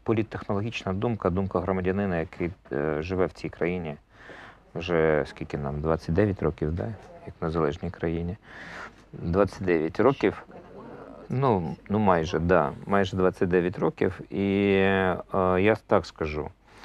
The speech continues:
Ну, по-перше, мені здається, ми значно завищуємо очікування від перемовин. От чесно. В цій країні, о,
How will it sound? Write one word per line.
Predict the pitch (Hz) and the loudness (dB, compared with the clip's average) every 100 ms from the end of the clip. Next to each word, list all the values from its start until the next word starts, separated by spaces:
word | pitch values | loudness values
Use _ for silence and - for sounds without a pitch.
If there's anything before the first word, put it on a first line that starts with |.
| - - - | -18 -14 -6
Ну, | |
по-перше, | 107 107 160 - | 0 4 2 4
мені | 107 101 101 | 2 2 2
здається, | 95 107 123 123 - 98 | 2 2 2 0 -2 -2
ми | 95 110 107 | 0 0 0
значно | 90 98 104 - 95 87 | 0 -2 -4 -6 -8 -4
завищуємо | 87 92 98 - 87 | -4 -4 -6 -6 -6
очікування | 85 85 - - 65 - - _ _ - | -6 -8 -10 -10 -12 -14 -20 _ _ -14
від | 80 | -14
перемовин. | - 87 85 78 62 - - _ _ | -8 -6 -4 -6 -10 -12 -18 _ _
От | - - | -12 -10
чесно. | - - - _ _ _ _ - - _ _ | -8 -10 -10 _ _ _ _ -20 -20 _ _
В | - | -14
цій | - 123 | -6 -4
країні, | - 113 127 147 120 | 0 0 0 0 -2
о, | 95 | -2